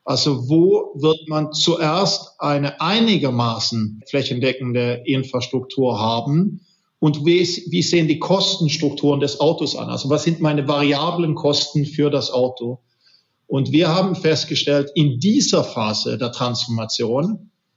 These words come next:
weil extrem viel mehr Geld und Skalierung in die batterieelektrische Welt reingeht für P K W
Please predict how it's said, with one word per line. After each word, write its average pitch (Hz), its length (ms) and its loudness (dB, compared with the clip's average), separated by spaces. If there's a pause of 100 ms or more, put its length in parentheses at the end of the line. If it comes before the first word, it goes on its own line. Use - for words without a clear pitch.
(160)
weil 156 680 0 (520)
extrem 185 640 2
viel 151 320 0
mehr 139 600 -2
Geld 147 400 2
und 151 140 -2
Skalierung 147 540 2
in 139 120 0
die 131 80 0
batterieelektrische 135 880 0
Welt 139 320 0
reingeht 131 400 0
für 175 260 0
P 151 220 0
K 139 180 0
W 160 280 0